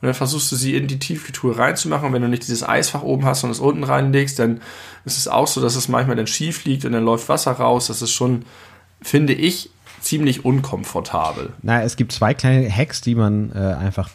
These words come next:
Speaker 2: benutzen muss, dann kann das nicht passieren. Erstens muss
Speaker 1: Ja.
Speaker 2: man vorher Platz schaffen, also man muss dann auch die Schublade so weit
Speaker 1: Ja.
Speaker 2: rausmachen, wie es geht.
Speaker 1: Ja, man muss vorausdenken.
Speaker 2: Man muss vorausdenken, das hat man aber, wenn man das regelmäßig macht, irgendwann einfach so in Fleisch und Blut über, dann passierte das nicht mehr.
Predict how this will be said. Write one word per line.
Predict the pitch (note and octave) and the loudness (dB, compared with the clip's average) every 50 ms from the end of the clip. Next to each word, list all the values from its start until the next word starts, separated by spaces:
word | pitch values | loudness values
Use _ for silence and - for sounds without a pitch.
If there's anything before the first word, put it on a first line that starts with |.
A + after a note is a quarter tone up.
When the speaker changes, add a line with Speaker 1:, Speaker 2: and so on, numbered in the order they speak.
| - | -6
Speaker 2:
benutzen | - G2 F#2+ F2+ - G2+ G2+ G#2 G#2 - - G2+ F#2 | -4 -4 -2 -2 -2 0 0 0 0 0 -2 0 2
muss, | F#2+ A2 B2+ A#2+ | 2 2 0 -2
dann | - G#2 G#2 | -2 -4 -2
kann | G#2 - - - | 2 2 2 4
das | A2+ A2 - - | 2 2 0 -2
nicht | A#2 G#2+ - | -4 -6 -6
passieren. | - - B2+ - - A#2+ G#2 F2 E2 | -6 -8 -6 -4 -2 0 0 2 0
Erstens | D#2+ - G#2+ A#2+ B2+ - - C3 B2 - - F#2 A#2 | 0 0 0 0 0 0 -2 -2 -2 -2 -8 -6 -2
muss | A2+ A2+ G2 | 0 0 0
Speaker 1:
Ja. | F2 F2+ | 2 2
Speaker 2:
man | A2 A2 G#2+ F#2+ - F#2+ | 2 0 0 -2 -6 -8
vorher | - - A#2 B2+ C3 B2 A2+ A2 G#2+ F#2+ - - _ | -4 0 2 4 4 6 4 4 2 0 -4 -12 _
Platz | - - G2 G2+ - | -6 -4 -4 -2 -2
schaffen, | - - D3 - - F#3+ G#3 G#3+ | -2 -2 -2 0 0 -2 -2 -2
also | - G#2 G2 G2 | -2 0 0 2
man | F#2+ | 2
muss | G2 A2 A2+ - | 2 2 2 0
dann | - G#2+ G2 | 0 -2 -2
auch | F2 G2+ | -2 -2
die | - G2 | -4 -4
Schublade | - C3+ B2+ B2+ A2+ G#2+ | -2 -2 0 2 2 2
so | G#2 G#2 F#2+ | 2 2 2
weit | G2+ G2 A2 | 2 4 4
Speaker 1:
Ja. | G2+ F2 | 4 2
Speaker 2:
rausmachen, | G2 G2+ - - F2+ E2+ E2+ E2 | 0 0 -2 -4 -6 -6 -6 -8
wie | |
es | E2+ D#2+ - | -8 -10 -6
geht. | - C3+ D3+ E3+ F#3 | -2 0 0 2 2
Speaker 1:
Ja, | - G2+ F#2+ - - - - | 2 2 0 -2 -4 -4 0
man | A2+ A#2 | 2 4
muss | A#2+ A#2 - | 4 4 2
vorausdenken. | - B2 A2+ G#2+ A2 A2 - - G#2 F#2 F2+ F#2 G#2+ A2 | 2 2 4 4 4 2 2 0 -4 -4 -4 -4 -2 2
Speaker 2:
Man | A2 A#2 | 4 4
muss | A#2 A2+ | 4 4
vorausdenken, | - - G#2 F#2+ A#2 F3+ - - D#3+ D#3 D#3+ D#3 D3+ - | 4 2 4 6 6 4 4 4 2 2 2 2 2 0
das | G2+ - - - - - | 0 -2 -6 -10 -12 -8
hat | - - C3 B2+ - | -4 -4 -4 0 2
man | D3+ B2 | 2 2
aber, | F2+ A2 A2+ A2 G#2 | 2 2 2 2 2
wenn | G#2 G2+ | 2 2
man | G#2 G2+ | 2 2
das | G2+ G2 - - | 2 0 0 0
regelmäßig | G#2+ G#2 G#2 F#2 F#2+ F#2 F#2 F#2+ | 2 2 4 4 2 2 2 2
macht, | F#2+ G2+ G2 - | 0 0 0 0
irgendwann | F2 G#2+ G2+ A2 G#2 D#2+ | 0 2 2 2 2 2
einfach | F#2 G#2 G2+ G2 | 2 2 2 2
so | - A2 | 2 2
in | G2 F#2 | 0 0
Fleisch | - - F#2+ G2+ G2+ - | 0 -2 -2 0 2 2
und | G#2+ F2+ | 2 4
Blut | F2+ G#2+ C#3+ D3+ | 4 2 2 2
über, | G2+ G2 E2+ F2+ | 0 0 0 2
dann | F2 F2 F2 F#2 G2 F#2 - - | 2 2 0 0 -2 -4 -6 -8
passierte | - - F2+ - - B2 C3+ B2+ | -6 -6 -6 -2 -2 0 0 0
das | F2 E2 D#2 - | 0 -2 -4 -4
nicht | - E2+ - - | -4 -6 -4 -2
mehr. | F2 F2+ A#2+ | -2 -2 -2